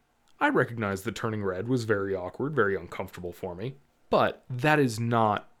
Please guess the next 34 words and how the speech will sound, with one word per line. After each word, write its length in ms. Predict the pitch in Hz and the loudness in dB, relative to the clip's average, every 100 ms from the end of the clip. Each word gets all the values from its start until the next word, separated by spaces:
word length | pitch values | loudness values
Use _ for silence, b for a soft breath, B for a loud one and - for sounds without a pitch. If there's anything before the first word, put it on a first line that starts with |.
| _ | _
what 320 | 123 120 117 | 2 4 4
made 360 | 123 120 113 107 | 2 2 2 2
me 140 | 104 | -2
dislike 540 | 92 95 - 98 78 - | -2 -4 -4 -6 -8 -12
it. 120 | - _ - | -18 _ -6
I, 120 | 117 | -4
I 100 | 123 | -4
just 240 | 113 117 - | -4 -4 -2
feel 220 | 127 120 | 0 2
like, 320 | 117 104 - | 2 0 2
uh, 240 | 110 101 - - | 2 2 -2 -8
it's 160 | 123 | -4
a 40 | 120 | -4
car 540 | - - 165 87 95 - _ | -4 -2 0 0 -6 -10 _
that 200 | - 110 | -2 -2
can 200 | - 117 | 0 0
run 440 | 117 120 120 120 117 - - | 2 2 2 0 -4 -10 -18
very, 280 | - 156 262 | 2 2 4
very 200 | 330 320 | 2 4
well, 400 | 311 - - - _ _ - | 2 2 -2 -6 _ _ -8
a 80 | 110 | 2
very 200 | 151 196 | 2 4
good 140 | 226 | 2
engine, 400 | 262 185 90 87 - b b b b | 2 2 -4 -8 -16 b b b b
but 140 | 113 107 | -12 -10
they 120 | 101 | -12
just 280 | 101 113 131 | -8 -4 -4
need 140 | 117 | -2
to 80 | 113 | -4
tighten 440 | - - 110 113 | -6 -4 -4 -4
a 40 | 104 | -6
bunch 280 | 107 104 | -6 -8
of 80 | 98 | -8
screws. 600 | - - 90 78 78 - | -10 -10 -10 -10 -10 -12